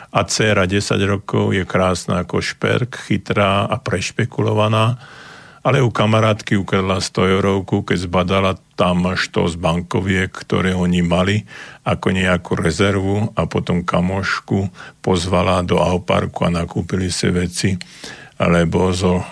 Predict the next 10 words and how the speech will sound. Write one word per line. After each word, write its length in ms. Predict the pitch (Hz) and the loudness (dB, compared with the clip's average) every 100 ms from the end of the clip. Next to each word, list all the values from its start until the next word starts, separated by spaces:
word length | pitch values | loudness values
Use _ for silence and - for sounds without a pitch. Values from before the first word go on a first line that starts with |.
| - - | -12 -6
šťastím, 1040 | - - - 85 80 - - 98 90 87 82 85 - _ _ _ - | -4 -2 0 0 0 -6 -2 0 0 -2 -4 -6 -12 _ _ _ -6
hm, 320 | 131 95 101 113 - - - - - - - - - - _ _ _ _ - | -4 -4 -4 -6 -8 -14 -18 -16 -18 -20 -20 -20 -20 -20 _ _ _ _ -6
sme 260 | 92 90 90 | 2 4 4
na 160 | 87 85 | 4 2
to 160 | 92 | 2
vôbec 480 | 80 85 80 80 73 - - - - | 2 2 2 0 -2 -2 -6 -6 -4
prišli. 560 | 85 95 95 - 90 82 - | 0 2 2 2 0 -2 -8
A 160 | - 95 | -2 2
nedávno, 720 | 104 113 98 95 95 98 113 104 - - - - _ _ _ - - - - - - - - - | 4 4 4 4 2 2 2 0 -6 -16 -20 -20 _ _ _ -20 -20 -20 -20 -20 -20 -20 -20 -4
keď 140 | - | -2